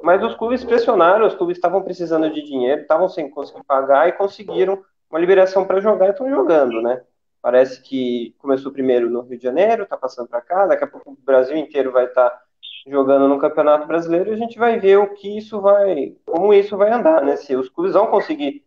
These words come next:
manter os jogadores sem contaminar e vai ter os jogos sem ter algum grande problema.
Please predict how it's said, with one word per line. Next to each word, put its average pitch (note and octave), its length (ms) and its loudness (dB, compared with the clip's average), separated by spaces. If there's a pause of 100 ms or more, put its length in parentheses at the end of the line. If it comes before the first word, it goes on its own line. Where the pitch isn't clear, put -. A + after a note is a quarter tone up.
(160)
manter C#3+ 260 0
os C#3 100 0
jogadores C3+ 680 2
sem D3 180 -2
contaminar C3+ 960 0 (380)
e D3+ 320 0
vai D#3 160 2
ter F3+ 140 -2
os F#3+ 100 0
jogos F3 380 2
sem G3 180 -4
ter - 140 -6
algum G3 300 -2
grande F#3+ 320 -8
problema. C#3 380 0